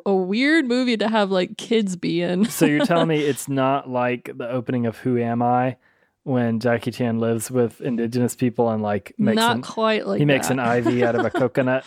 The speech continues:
Speaker 2: and
Speaker 1: Yeah.
Speaker 2: <laughs> it's not like that?
Speaker 1: No.
Speaker 2: Aw.
Speaker 1: And then I've, there's probably a lot that I'm missing between, like, the relationship between the British and the Aboriginal Australian people.
Speaker 2: Yeah.
Speaker 1: Because there is, like,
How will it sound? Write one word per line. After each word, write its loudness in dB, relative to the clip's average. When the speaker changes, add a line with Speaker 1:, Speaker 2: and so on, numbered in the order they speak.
Speaker 2:
and -4
Speaker 1:
Yeah. -2
Speaker 2:
<laughs> -14
it's 0
not 2
like 0
that? 0
Speaker 1:
No. 0
Speaker 2:
Aw. -4
Speaker 1:
And 2
then 2
I've, -2
there's 0
probably 2
a 4
lot 2
that 0
I'm 2
missing -2
between, -2
like, -2
the -2
relationship 2
between 0
the 2
British 2
and 2
the 0
Aboriginal 2
Australian 0
people. 0
Speaker 2:
Yeah. 2
Speaker 1:
Because -4
there 2
is, 0
like, 0